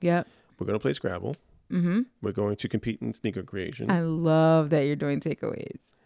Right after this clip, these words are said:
Speaker 1: I love it.
Speaker 2: I have to resurrect that sad ass ending <laughs> somehow. Um,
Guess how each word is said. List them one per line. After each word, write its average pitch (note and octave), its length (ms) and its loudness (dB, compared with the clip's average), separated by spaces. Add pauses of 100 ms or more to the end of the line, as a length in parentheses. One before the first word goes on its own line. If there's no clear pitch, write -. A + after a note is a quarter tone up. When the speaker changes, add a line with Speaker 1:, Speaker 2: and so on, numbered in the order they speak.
(140)
Speaker 1:
I - 40 -2
love A#4 760 0
it. - 100 -2
Speaker 2:
I E3 80 4
have D#3+ 320 4
to D3+ 80 0
resurrect C#3 480 4
that B2+ 180 4
sad C3 380 4
ass B2+ 260 8
ending C#3+ 260 8
<laughs> - 600 8
somehow. B3+ 800 8 (1200)
Um, G#2 760 4